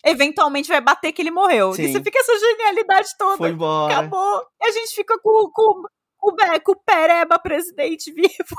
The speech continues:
Speaker 2: Não, mas ele foi embora, ele foi embora bem, ele foi embora no auge,
Speaker 1: Um puta
Speaker 2: assim.
Speaker 1: álbum
Speaker 2: Aham.
Speaker 1: falando sobre morrer.
Speaker 2: Não, não vi e já amei. E agora eu não vi e não gostei é o Dahmer. Eu não quis ver. Não quero
Speaker 1: Não,
Speaker 2: ver.
Speaker 1: nem eu.
Speaker 2: Odiei que vai virar an-, antologia.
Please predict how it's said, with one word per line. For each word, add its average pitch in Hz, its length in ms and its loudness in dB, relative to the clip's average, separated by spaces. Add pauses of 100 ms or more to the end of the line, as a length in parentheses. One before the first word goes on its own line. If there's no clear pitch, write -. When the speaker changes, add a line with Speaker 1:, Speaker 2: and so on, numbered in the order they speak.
(680)
Speaker 2:
Não, 254 140 -2
mas 214 120 0
ele 247 80 -2
foi 262 120 2
embora, 220 340 0
ele 190 120 -4
foi 220 120 0
embora 180 240 2
bem, 127 200 -4
ele 113 80 -8
foi 160 100 -10
embora 143 240 -4
no 143 140 -4
auge, 165 300 0
Speaker 1:
Um - 20 -12
puta 302 320 0
Speaker 2:
assim. 233 200 2
Speaker 1:
álbum - 180 2
Speaker 2:
Aham. 165 140 0
Speaker 1:
falando 220 440 0
sobre 226 260 -4
morrer. 196 460 -2 (100)
Speaker 2:
Não, 175 320 -2
não 226 320 -2
vi 208 320 -2
e 233 80 -6
já 254 180 0
amei. 233 340 0 (160)
E 175 100 -2
agora 233 240 2
eu 247 40 0
não 302 240 0
vi 220 300 -2
e 214 40 2
não 262 180 2
gostei 277 560 0 (100)
é 294 180 2
o 392 60 0
Dahmer. 262 480 0
Eu 233 120 0
não 320 120 0
quis 339 240 -4
ver. 240 300 0 (180)
Não 190 280 -2
quero 277 220 0
Speaker 1:
Não, 254 100 4
Speaker 2:
ver. 226 80 2
Speaker 1:
nem 247 140 4
eu. 233 120 -2 (400)
Speaker 2:
Odiei 269 460 0
que 285 140 -6
vai 262 140 2
virar 226 440 2
an-, 226 180 -4
antologia. 220 880 0